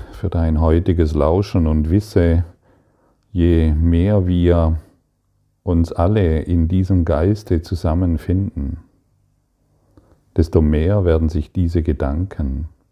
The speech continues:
über dieses ganze Universum ausdehnen. Diese lichtvollen Gedanken werden viele Menschen erreichen. Die musst du nicht mal kennen.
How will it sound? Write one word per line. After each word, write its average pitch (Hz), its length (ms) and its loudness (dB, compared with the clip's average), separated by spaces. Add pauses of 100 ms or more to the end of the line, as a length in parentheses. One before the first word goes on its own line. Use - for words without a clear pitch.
(300)
über 73 180 0
dieses 73 360 0
ganze 80 400 -2
Universum 76 640 -2
ausdehnen. 69 840 -8 (720)
Diese 82 200 4
lichtvollen 76 680 0
Gedanken 73 680 -4
werden 73 300 -2
viele 101 420 -2
Menschen 80 480 -2
erreichen. 71 800 -6 (840)
Die 87 60 4
musst 98 280 2
du 90 40 0
nicht 80 300 0
mal 78 240 -2
kennen. 87 540 -6